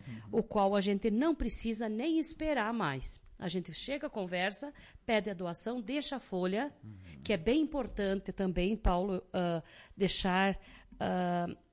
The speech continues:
Speaker 2: essa observação pras pessoas que nos ouvem, que o Coração Solidário, ele trabalha mediante folha, e folhas original. Eu acho que dá pra você ver aqui, ela é
Speaker 1: Sim.
Speaker 2: original. Então, até eu mesmo, como responsável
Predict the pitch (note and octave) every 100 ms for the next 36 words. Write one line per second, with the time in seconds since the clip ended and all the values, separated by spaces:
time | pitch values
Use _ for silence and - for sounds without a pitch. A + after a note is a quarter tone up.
0 | _ _ _ _ _ F#3+ - F#3+ F3+ G3
1 | F3 F3+ - G#3 G#3 G#3 G3 - G3 -
2 | G3 F#3 G#3 F#3+ F3 F#3+ F#3 G#3 D4 -
3 | - - _ B3+ - A#3 A3 - B3 B3
4 | C4 A#3 F#3 F#3+ G#3+ G#3+ G3+ G3 G3+ G#3
5 | G3 G3 F#3 A3 - - G3+ F#3+ F#3 E3+
6 | E3 _ - - G#3 - G3+ G3+ G#3+ G3+
7 | - - C#4 D4+ C4+ A#3 C4+ G3+ D#3 E3
8 | - G3+ F#3+ - F#3 F3+ - F3+ F#3 F3
9 | G3 F3+ F#3 F3 F3+ F#3+ A#3 F3 D3+ -
10 | - - G3 G#3+ G3+ F#3+ C#4 D#4+ A#3+ G#3+
11 | G3 G3 G3+ A3 G#3+ F#3+ G3 A3 C4+ C4
12 | - F3+ F3+ A#3+